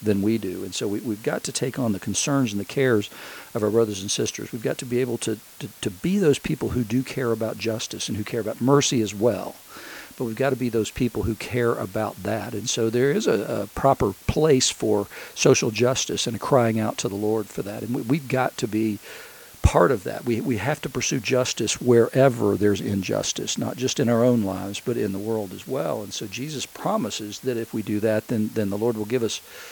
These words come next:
that justice speedily. He says, "Nevertheless, when the Son of Man comes, will he find faith on earth?" It's an odd way to end that little thing, right?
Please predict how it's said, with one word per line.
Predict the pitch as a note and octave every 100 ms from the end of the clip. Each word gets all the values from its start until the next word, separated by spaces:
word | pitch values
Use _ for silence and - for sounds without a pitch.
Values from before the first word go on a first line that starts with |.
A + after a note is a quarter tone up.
| - - -
that | C3+ B2+
justice | A2+ A2+ B2 - - A2+
speedily. | - - E3 D3+ A#2 G2 F2+ - - - - - - - - -
He | A2+
says, | A2+
"Nevertheless, | D#3 D3+ C3 C#3+ A#2 -
when | B2+
the | -
Son | - G3
of | D3+
Man | B2+ A#2+
comes, | A2+ B2+ C3
will | B2
he | A2
find | - A2+ G2+
faith | - C#3 D3+ D3
on | - A2 G#2
earth?" | - F2+ - - - - - - - - - - - - - - - -
It's | D3
an | G#2+
odd | A#2 B2
way | A2+ A#2
to | G#2
end | G#2+ D#3+ C#3+
that | F2+ -
little | F#2 G3+
thing, | - F2+ F2+
right? | A2+